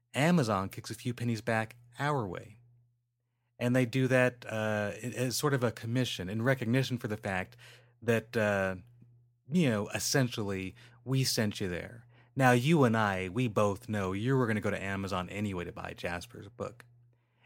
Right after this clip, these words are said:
And the fact that you went through my website, you were simply doing me a favor. But Amazon, you know, Amazon doesn't care. They don't care if you're doing me a favor. They just care that you got to their website,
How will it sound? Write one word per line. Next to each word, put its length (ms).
And 160
the 40
fact 380
that 320
you 300
went 180
through 100
my 120
website, 560
you 160
were 100
simply 360
doing 300
me 140
a 60
favor. 520
But 120
Amazon, 520
you 120
know, 80
Amazon 420
doesn't 260
care. 360
They 100
don't 160
care 200
if 160
you're 80
doing 220
me 80
a 60
favor. 340
They 140
just 180
care 260
that 120
you 100
got 200
to 60
their 140
website, 500